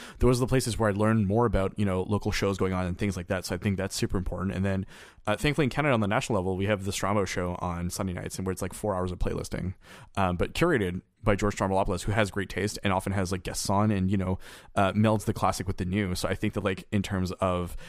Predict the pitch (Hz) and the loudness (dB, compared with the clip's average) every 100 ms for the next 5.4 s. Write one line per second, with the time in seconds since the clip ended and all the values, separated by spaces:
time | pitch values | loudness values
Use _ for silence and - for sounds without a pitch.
0 | - 117 147 156 135 120 95 104 87 - | 0 2 4 2 0 0 -2 -4 -6 -10
1 | - 98 92 98 98 104 104 104 104 98 | -8 -8 -4 -2 0 2 2 0 -2 -2
2 | 98 101 - - 90 92 - 113 117 104 | -2 -2 -2 -6 -6 -6 0 2 4 2
3 | 107 120 - 104 98 95 - 107 92 92 | 2 0 2 0 0 -2 0 0 2 2
4 | 101 107 101 98 98 90 92 - - 95 | 2 2 2 0 0 -2 -4 -6 -4 -2
5 | 95 127 147 | -2 0 0